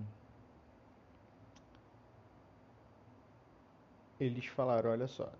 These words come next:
esse aqui é o momento perfeito pra vocês darem brinquedos pra suas crianças." E aí começaram a comprar brinquedo pras crianças na Semana do Bebê Robusto,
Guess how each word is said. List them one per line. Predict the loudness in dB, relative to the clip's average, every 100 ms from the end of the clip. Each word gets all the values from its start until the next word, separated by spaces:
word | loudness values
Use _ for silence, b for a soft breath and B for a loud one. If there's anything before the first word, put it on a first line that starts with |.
| -8
esse | -6 -6
aqui | 0 2
é |
o | 2
momento | 2 0 0
perfeito | -2 -2 -2 -4
pra | -6
vocês | -4 -4 -2
darem | 0 0 -2
brinquedos | -4 -4 -2 -2 -4
pra | -8
suas | -6 -6 -6
crianças." | -4 -2 -4 -6 -12 -16 -20 -20 B B -20 -10 -2
E |
aí | 2 2 0 -4 -4
começaram | -2 -2 0 0 2 0 -2 -6
a | -8
comprar | -6 -6 0 2 4 2 -2 -18 -20 -14
brinquedo | -4 -2 0 0
pras | -2 -4
crianças | -4 -2 -2 -2 -4 -8 -10 -18 -16 -4
na | 0 0 0 -2 -6 -10
Semana | -20 -16 -2 2 4 2
do | 4
Bebê | 4 6
Robusto, | 6 4 2 0 0 -4 -8